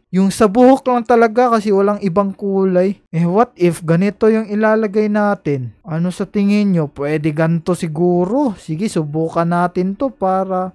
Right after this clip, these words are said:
para mas gumanda talaga yung gawa natin. Ayos na ayos! <laughs> Apakagaling natin! <laughs>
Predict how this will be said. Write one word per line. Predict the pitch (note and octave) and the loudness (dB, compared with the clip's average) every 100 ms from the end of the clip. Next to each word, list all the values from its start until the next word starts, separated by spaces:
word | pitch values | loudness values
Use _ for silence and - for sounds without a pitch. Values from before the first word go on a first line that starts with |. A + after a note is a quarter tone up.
| _ | _
para | C#3+ D3+ D#3+ | -10 -6 -4
mas | E3 E3 - | -4 -6 -6
gumanda | E3 F3+ G3 G3+ G#3 | -2 0 0 -2 -2
talaga | G#3+ G#3+ A3 | -2 0 0
yung | A3+ | -2
gawa | A3 A3 A3 G3+ | 0 0 4 2
natin. | E3+ D3+ D3+ - A#3+ A#3 - - | 2 -2 -4 -4 -6 -6 -10 -14
Ayos | C3+ C3+ C#3 C#3 - | -10 -8 -8 -10 -12
na | D#3+ C3 E3 E3+ E3+ | -12 -10 -4 -2 0
ayos! | F3+ G3 E4 G4 F#4+ - - - - C4 A#3+ A#3 | 0 0 2 4 2 0 -8 -16 -2 2 4 4
<laughs> | - - A3 - - | -2 -16 -18 -14 -4
Apakagaling | D#3+ D#3 A3 G3+ A3+ A#3 C4 D4 D4+ | -2 0 -2 -2 -4 -2 -2 -2 -4
natin! | D4 C4+ C4+ C4 F#4 G4 G4 F#4+ D4+ A#3 _ | 0 2 2 2 2 4 4 4 0 -6 _
<laughs> | G#3+ B3 A#3+ | 0 2 0